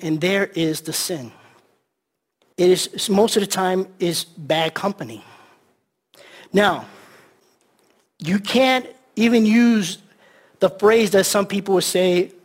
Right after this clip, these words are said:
uh, "The devil made me do it." 'Cause the devil cannot make you do anything. You understand that?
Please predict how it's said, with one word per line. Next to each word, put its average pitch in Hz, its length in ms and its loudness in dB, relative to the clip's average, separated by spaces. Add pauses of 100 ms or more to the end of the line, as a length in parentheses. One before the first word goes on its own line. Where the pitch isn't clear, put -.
uh, 175 200 -2
"The 151 120 -8
devil 185 320 2
made 175 160 0
me 165 100 -2
do 143 200 -6
it." - 140 -12 (1040)
'Cause 202 120 2
the 202 100 0
devil 226 440 0
cannot 208 500 0
make 208 560 0
you 151 380 0 (180)
do 170 180 -2
anything. 123 540 -12 (640)
You 202 160 0
understand 226 500 -2
that? 220 260 0